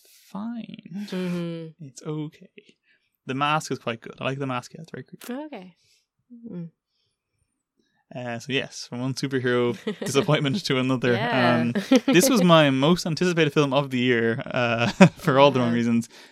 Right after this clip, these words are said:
Speaker 1: Uh, are we calling it X-Men Dark Phoenix or just Dark Phoenix? 'Cause the posters seem
Speaker 2: Mm.
Speaker 1: confused on that fact.
Speaker 2: Yeah.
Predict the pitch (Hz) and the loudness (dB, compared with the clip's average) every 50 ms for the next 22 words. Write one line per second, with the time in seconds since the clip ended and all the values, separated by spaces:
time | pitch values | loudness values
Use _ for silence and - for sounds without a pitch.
0 | _ _ _ _ _ _ _ _ _ _ - - 127 120 117 113 - - - 151 | _ _ _ _ _ _ _ _ _ _ -14 -10 -6 -4 -2 -2 -2 -2 0 0
1 | 165 165 - - 247 311 339 - - 262 - - - 262 269 262 240 254 262 240 | 0 0 0 -2 -2 -2 -2 -4 -6 -6 -6 -4 -2 0 0 0 2 0 -2 -2
2 | - 294 320 277 196 151 135 - 160 147 - - 156 151 135 - 139 131 120 117 | -4 -4 -2 0 0 0 0 -2 -4 -4 -2 0 0 0 0 -2 -4 -2 -2 -4
3 | - - - 135 131 127 - 165 185 190 - 226 214 208 196 175 202 - 196 190 | -6 -8 -10 -8 -8 -6 -4 -4 -4 -4 -4 -4 -2 -2 -2 0 0 0 0 0
4 | 170 175 160 151 127 120 117 - - 123 - - 277 294 285 285 277 277 277 247 | 0 -2 -2 -2 -4 -6 -8 -8 -8 -8 -6 -2 -2 -2 -2 -2 -4 -4 -6 -8